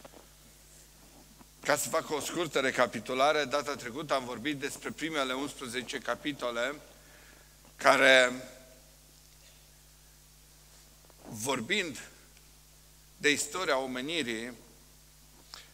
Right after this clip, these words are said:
au mers până aproape în anul două mii înainte de Hristos. Pentru că aceste unsprezece capitole au mers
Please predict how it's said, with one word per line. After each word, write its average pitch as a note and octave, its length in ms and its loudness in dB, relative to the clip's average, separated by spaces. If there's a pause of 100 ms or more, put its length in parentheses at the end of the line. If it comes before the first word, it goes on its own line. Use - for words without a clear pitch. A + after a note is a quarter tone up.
(260)
au C#3+ 140 2
mers G3 200 0
până G#3 280 -2
aproape D3 680 2 (580)
în C#3 140 -4
anul D3+ 380 0
două F#3 220 -2
mii C3+ 480 -4 (200)
înainte B2+ 440 -2
de B2 160 -6
Hristos. B2 480 -10 (2000)
Pentru C3 320 -4
că C3 480 6 (680)
aceste G3 420 -2
unsprezece D#3+ 420 -4
capitole C#3+ 800 0 (280)
au D3+ 160 0
mers G#3 280 0